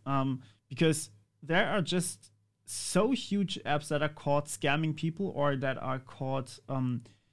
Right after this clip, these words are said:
like, s-, uh, collecting data and sending it to the developers. Because, um, if this wallet would have, like,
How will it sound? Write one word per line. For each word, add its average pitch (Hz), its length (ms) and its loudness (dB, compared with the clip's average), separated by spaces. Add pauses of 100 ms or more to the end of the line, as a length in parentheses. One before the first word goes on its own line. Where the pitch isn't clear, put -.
(280)
like, 123 220 -4 (180)
s-, - 240 -12 (160)
uh, 143 60 -4
collecting 151 500 2
data 139 240 2
and 139 160 2
sending 139 300 0
it 131 240 -4
to 135 220 -2
the 127 260 0
developers. 131 500 -2
Because, - 400 -2 (120)
um, 135 260 0
if 151 180 -4
this - 380 0
wallet 160 480 0
would 143 140 -2
have, 131 200 2 (200)
like, 127 180 -2